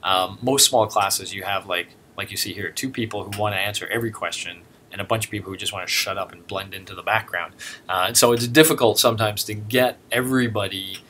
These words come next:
participating and using these skills the way you'd like. But theoretically, in a small class, it's possible. Um, and in fact, one of the reasons many people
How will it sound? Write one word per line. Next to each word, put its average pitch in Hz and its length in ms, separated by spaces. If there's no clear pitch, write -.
participating 113 840
and 107 140
using 135 460
these 98 180
skills 92 400
the 101 80
way 101 120
you'd 95 220
like. 107 340
But 117 160
theoretically, 165 800
in 104 120
a 92 40
small 107 300
class, 95 480
it's 110 140
possible. - 560
Um, 95 320
and 127 100
in 123 80
fact, 139 300
one 135 260
of 180 80
the 156 100
reasons 127 380
many 123 300
people 110 600